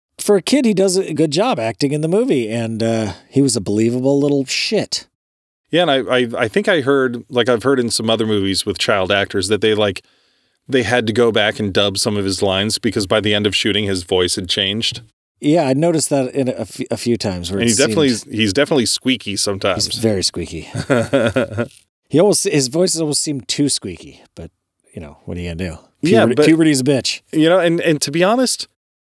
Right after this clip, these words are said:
Speaker 2: like, cast-wise, all around in this movie, it was fucking perfect.
Speaker 1: Robert Patrick was excellent.
Speaker 2: Dude.
Speaker 1: And he's so young. It's so bizarre. Like, having seen him in Peacemaker recently.
Speaker 2: Oh, jeez.
Speaker 1: Where he's old as fuck.
Speaker 2: Yeah.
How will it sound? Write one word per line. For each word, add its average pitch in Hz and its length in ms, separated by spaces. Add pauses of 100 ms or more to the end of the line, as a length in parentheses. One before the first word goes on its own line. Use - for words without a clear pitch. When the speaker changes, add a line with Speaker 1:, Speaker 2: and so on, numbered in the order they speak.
Speaker 2:
like, 123 220
cast-wise, 208 720 (120)
all 135 220
around 123 300
in 101 80
this 107 220
movie, 107 420 (540)
it 180 80
was 180 100
fucking 190 280
perfect. - 460 (200)
Speaker 1:
Robert 233 320
Patrick 160 400
was 190 180 (480)
excellent. 110 460 (120)
Speaker 2:
Dude. 113 480
Speaker 1:
And 160 220
he's 175 120
so 143 260
young. 101 400
It's 95 160
so 135 320
bizarre. 110 520 (320)
Like, 120 120
having 127 220
seen 143 280
him 131 100
in 120 140
Peacemaker 113 580
recently. 90 440
Speaker 2:
Oh, 80 240
jeez. 90 380
Speaker 1:
Where 120 100
he's 120 240 (180)
old 190 480
as 104 380
fuck. 185 640
Speaker 2:
Yeah. 80 520